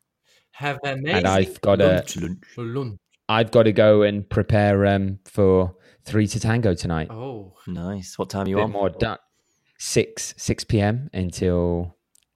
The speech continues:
Speaker 2: eight, eight fifteen. We're meant to be
Speaker 3: Ooh.
Speaker 2: seven thirty,
Speaker 3: Okay.
Speaker 2: but we, we go over. It's okay. I'm not the last one on. Make sure of
Speaker 3: Good.
Speaker 2: that.
Speaker 3: You planned it. Good man, good man, good man. And when
Speaker 2: Planned
Speaker 3: does it
Speaker 2: it.
Speaker 3: finish? Tomorrow, last day, is it?
Speaker 2: Last day tomorrow.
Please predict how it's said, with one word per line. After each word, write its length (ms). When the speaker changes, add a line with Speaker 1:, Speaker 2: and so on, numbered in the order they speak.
Speaker 2:
eight, 300
eight 140
fifteen. 480
We're 100
meant 120
to 40
be 80
Speaker 3:
Ooh. 20
Speaker 2:
seven 380
thirty, 580
Speaker 3:
Okay. 180
Speaker 2:
but 160
we, 420
we 80
go 200
over. 140
It's 160
okay. 260
I'm 120
not 140
the 60
last 300
one 120
on. 140
Make 200
sure 200
of 60
Speaker 3:
Good. 100
Speaker 2:
that. 160
Speaker 3:
You 100
planned 340
it. 120
Good 180
man, 240
good 200
man, 180
good 180
man. 100
And 80
when 80
Speaker 2:
Planned 100
Speaker 3:
does 80
it 80
Speaker 2:
it. 20
Speaker 3:
finish? 220
Tomorrow, 460
last 200
day, 140
is 100
it? 160
Speaker 2:
Last 240
day 120
tomorrow. 360